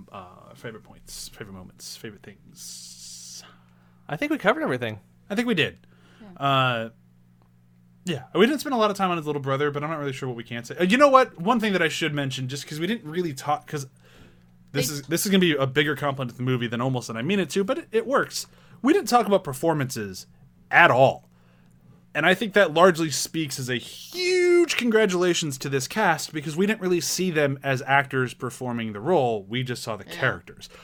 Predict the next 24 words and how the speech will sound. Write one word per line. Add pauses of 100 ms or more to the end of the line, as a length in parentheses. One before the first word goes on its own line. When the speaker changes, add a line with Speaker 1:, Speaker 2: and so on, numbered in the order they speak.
(180)
Speaker 1:
The
whole
thing,
all
we
did
was
talk
about
the
characters
and
not
the
people
playing.
I
mean,
we
mentioned
them,
of
course,
but